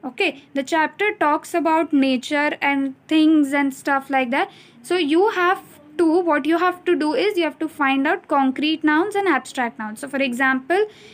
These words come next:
sand is a concrete noun. Why? Because we can touch and we can see sand. Then abstract nouns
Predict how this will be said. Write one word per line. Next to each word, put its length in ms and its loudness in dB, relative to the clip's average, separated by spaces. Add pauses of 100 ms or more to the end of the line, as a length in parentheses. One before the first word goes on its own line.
(140)
sand 680 2
is 360 -4 (100)
a 220 0 (100)
concrete 580 0
noun. 300 -4
Why? 200 0
Because 280 -2
we 140 -4
can 180 2
touch 400 -2
and 160 0
we 100 0
can 200 -2
see 320 0
sand. 400 -6 (480)
Then 260 0
abstract 640 -2
nouns 340 0